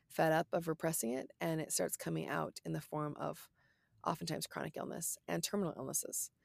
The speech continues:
So, I mean, he talks about different kinds of cancer and A L S and all these different examples of why it's really important to experience our emotions. And so we're gonna talk about that today.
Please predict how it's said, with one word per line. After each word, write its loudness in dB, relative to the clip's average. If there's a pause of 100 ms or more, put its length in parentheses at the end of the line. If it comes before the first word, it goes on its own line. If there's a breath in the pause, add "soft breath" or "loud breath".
(200 soft breath)
So, 4 (600)
I 0
mean, 4
he 2
talks -2
about 2 (580)
different -2
kinds 0
of -8
cancer 2
and -2
A 2
L 4
S 2
and -4 (640 soft breath)
all 6
these 6
different 2
examples 2
of 0 (880)
why 4
it's 2
really 0
important 0 (160)
to -4
experience -2
our -2
emotions. -4 (1080 soft breath)
And 2
so -2
we're 2
gonna 2
talk -2
about -4
that -4
today. -6